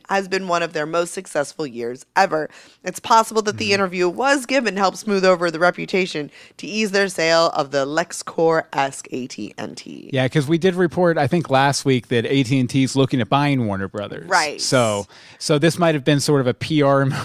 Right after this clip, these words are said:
Speaker 2: a
Speaker 1: A little
Speaker 2: little
Speaker 1: bit
Speaker 2: bit.
Speaker 1: of a P R move.
Speaker 2: But, uh, Emery, what's your reaction?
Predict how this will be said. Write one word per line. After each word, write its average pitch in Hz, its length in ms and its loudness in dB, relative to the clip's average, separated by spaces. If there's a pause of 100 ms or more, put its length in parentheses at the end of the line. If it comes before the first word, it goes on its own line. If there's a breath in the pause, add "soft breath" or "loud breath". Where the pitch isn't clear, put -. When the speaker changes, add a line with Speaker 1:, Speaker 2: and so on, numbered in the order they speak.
(100)
Speaker 2:
a 196 40 2
Speaker 1:
A - 20 6
little 143 200 2
Speaker 2:
little 240 240 2
Speaker 1:
bit 208 100 0
Speaker 2:
bit. 196 80 2
Speaker 1:
of 185 60 -4
a 190 120 0
P 180 220 -10
R 156 240 2
move. 151 520 -8
Speaker 2:
But, 165 120 4
uh, 165 40 4
Emery, 185 380 2
what's 156 220 2
your 147 200 0 (140)
reaction? 135 640 -2